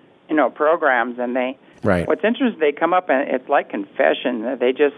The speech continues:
Speaker 1: <laughs> spill, spill their guts out on, on what they've been involved with and everything else, and, and the energy does that, you know, here. But we have, uh, as you said before, we have, uh, Air Force base commanders, um, you know, air traffic controllers,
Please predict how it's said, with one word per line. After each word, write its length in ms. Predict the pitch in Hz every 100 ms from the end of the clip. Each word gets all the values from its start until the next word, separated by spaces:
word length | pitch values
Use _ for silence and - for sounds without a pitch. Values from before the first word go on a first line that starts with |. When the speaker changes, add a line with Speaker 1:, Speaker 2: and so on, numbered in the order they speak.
| -
Speaker 1:
<laughs> 60 | -
spill, 480 | - - 220 170 - - - - 135 -
spill 200 | - 160
their 140 | 156 151
guts 340 | 156 151 156
out 180 | 147 143
on, 320 | 135 131 -
on 240 | 131 135 135
what 180 | 135
they've 140 | 143 143
been 160 | 139
involved 420 | 135 117 117 127 156
with 200 | 143 -
and 120 | 123
everything 440 | 131 135 127 120
else, 300 | 127 147 131 -
and, 160 | 123 -
and 460 | 139 127 120 113 117 - -
the 140 | 131
energy 340 | 131 151 131 123
does 280 | 120 123 127
that, 280 | 120 117 - _ _ _ -
you 80 | 147
know, 140 | 131
here. 360 | 120 139 139 131
But 320 | 127 127 -
we 160 | 143 147
have, 380 | 151 151 135
uh, 280 | 127 120 117 - - - - - - - _ -
as 120 | 143
you 100 | 131
said 100 | 151
before, 380 | 135 120 160 175
we 120 | 139 139
have, 280 | 156 127
uh, 200 | 127 127 160
Air 160 | 151
Force 260 | 147 147 139 -
base 240 | 127 135 147
commanders, 640 | 151 139 120 117 120 113 - -
um, 460 | 123 117 113 120 _
you 160 | - 135
know, 320 | 127 113 107 - -
air 180 | 143 135
traffic 500 | - 123 127 - -
controllers, 580 | 123 - 131 127 120